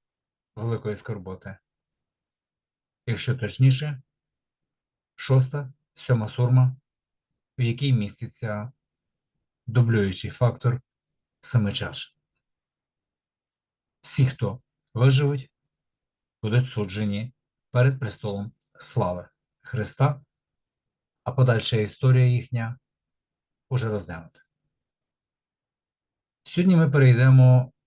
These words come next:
до однієї персони, яка в Писанні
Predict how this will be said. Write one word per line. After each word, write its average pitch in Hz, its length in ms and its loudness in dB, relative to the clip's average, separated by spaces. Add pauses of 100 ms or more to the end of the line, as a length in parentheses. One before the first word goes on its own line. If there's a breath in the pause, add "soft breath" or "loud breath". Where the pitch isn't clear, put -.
(760)
до 117 160 -4
однієї 127 340 4
персони, 127 800 -2 (1500)
яка 147 320 -8
в 139 120 -10
Писанні 135 920 2